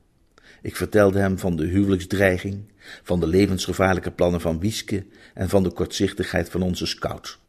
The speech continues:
Hoe een dergelijke kerel kan menen ook maar ooit één pad te vinden, is mijn raadsel. Als hij Marietje vinden zou, of zij hem, kortom, zij beiden elkaar, dan waren we ergens. Gewoonlijk heeft Gérard uitstekende ideeën,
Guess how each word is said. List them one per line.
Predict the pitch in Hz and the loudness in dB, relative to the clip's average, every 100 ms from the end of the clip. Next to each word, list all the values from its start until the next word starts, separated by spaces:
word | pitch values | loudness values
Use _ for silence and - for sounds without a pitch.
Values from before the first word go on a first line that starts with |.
| _ | _
Hoe | - 117 | 6 6
een | 90 | 6
dergelijke | 110 123 90 82 - | 4 4 0 -2 -2
kerel | - 113 90 | 2 2 2
kan | - 80 | 2 0
menen | 87 85 85 82 | 0 0 -2 0
ook | 98 - | -2 0
maar | 90 - | -2 0
ooit | 85 80 | 0 -2
één | - 156 101 | -2 -2 0
pad | - 139 - | 0 0 -2
te | 123 | -4
vinden, | 131 117 110 | 0 0 0
is | - | -2
mijn | 117 104 | -2 -2
raadsel. | 82 - - - _ _ - - - | -2 -6 -10 -14 _ _ -20 -14 -4
Als | 92 | -2
hij | 87 85 | 0 0
Marietje | 78 139 151 147 | 0 -2 -2 -2
vinden | 120 101 73 | 0 0 -2
zou, | - - 110 | -4 -6 -4
of | 95 | 0
zij | 85 76 | 0 2
hem, | 87 143 180 - - - | 0 -2 -6 -12 -20 -10
kortom, | - 90 - 190 73 80 - | -2 2 4 4 2 -4 -2
zij | 92 92 | 2 6
beiden | 95 78 | 6 4
elkaar, | - - 98 120 127 - | 0 -2 -2 -2 -8 -14
dan | 82 85 147 202 | -2 4 4 6
waren | 147 92 82 | 4 4 2
we | |
ergens. | 62 71 - - - - _ _ _ _ _ _ _ _ _ | 0 -2 -4 -8 -12 -14 _ _ _ _ _ _ _ _ _
Gewoonlijk | - 82 147 147 - | -4 4 4 4 0
heeft | 90 - | -2 -4
Gérard | 82 78 73 82 | -2 -2 -2 -4
uitstekende | - 95 - 143 151 113 | -6 -8 -4 -4 -2 -4
ideeën, | - 117 127 76 - | -4 -2 -2 -2 -6